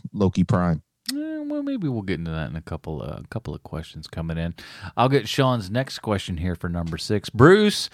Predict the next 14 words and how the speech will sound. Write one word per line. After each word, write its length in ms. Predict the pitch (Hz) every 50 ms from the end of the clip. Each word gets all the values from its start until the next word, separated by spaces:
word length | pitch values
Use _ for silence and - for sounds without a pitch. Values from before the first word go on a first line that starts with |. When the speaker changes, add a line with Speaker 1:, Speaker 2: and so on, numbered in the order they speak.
| - - - - -
Speaker 2:
I 140 | - 110 113
can't 460 | 117 98 - - 147 156 156 143 120
figure 440 | - - - 135 123 117 127 120 113
it 80 | 107 98
out. 300 | 90 82 80 78 - - - - - _
Which 320 | - 131 165 208 208 - 202
is 180 | 214 160 -
your 100 | 180 175
favorite 480 | - - - 135 131 131 117 131 143 -
Loki? 520 | 123 117 113 107 92 - 92 90 82 - - - - - - _ -
Bike 380 | - 98 - 151 175 202 180 -
handlebars 1000 | - 180 190 208 208 202 190 175 180 202 190 190 143 - - - - - -
<laughs> 0 |
Loki 460 | 190 202 196 180 170 - 208 208 196